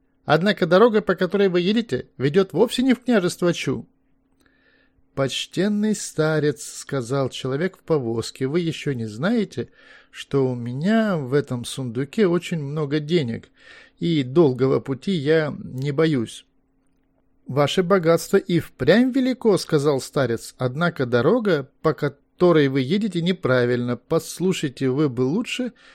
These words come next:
поворачивали и поезжали назад". "Но я еду так уже десять дней", воскликнул очень нерадостно человек в повозке. "Как? Почему вы велите мне вдруг ехать назад?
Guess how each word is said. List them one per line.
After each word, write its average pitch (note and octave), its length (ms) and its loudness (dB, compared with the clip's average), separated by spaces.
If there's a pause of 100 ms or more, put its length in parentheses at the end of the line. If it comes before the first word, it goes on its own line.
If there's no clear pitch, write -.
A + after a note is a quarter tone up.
(260)
поворачивали C3+ 760 0
и - 140 -8
поезжали C#3+ 580 2
назад". D#3 520 -2 (760)
"Но C#3 100 2
я C#3+ 200 4
еду E3 280 2
так D3 260 0
уже C3 220 0
десять D#3+ 460 -2
дней", C4+ 400 -4 (340)
воскликнул A#2+ 600 -2
очень B2+ 320 -4
нерадостно A#2+ 520 -2
человек A#2+ 440 -2
в - 20 -20
повозке. A2+ 680 -6 (500)
"Как? G3 420 2 (200)
Почему F#3 480 0
вы A#3 100 -2
велите G3 380 -2
мне D#3 180 -2
вдруг D3 300 -4
ехать E3+ 360 -2
назад? G3+ 480 -2